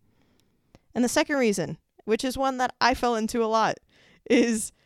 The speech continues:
you start <laughs> isolating yourself and you feel lonely because you're so worried about the food that's going to be put in front of you for celebrations or, like,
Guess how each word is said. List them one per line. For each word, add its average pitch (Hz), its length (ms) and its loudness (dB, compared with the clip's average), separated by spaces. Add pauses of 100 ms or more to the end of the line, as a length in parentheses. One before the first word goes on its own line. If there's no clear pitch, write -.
(240)
you 226 100 -8
start 349 260 -2
<laughs> - 20 -20
isolating 220 580 2
yourself 220 320 -2
and 233 80 0
you 247 80 0
feel 269 220 2
lonely 226 420 4
because 254 260 -2
you're 269 140 0
so 294 500 6
worried 262 280 6
about 320 220 6
the 233 60 4
food 262 380 -2
that's 240 160 -6
going 220 180 -2
to 214 60 -6
be 220 140 -6
put - 260 0
in 240 80 -8
front 240 200 -2
of 226 40 0
you 226 160 0
for 220 260 -4
celebrations 214 880 -4
or, 180 140 -10
like, 190 300 -6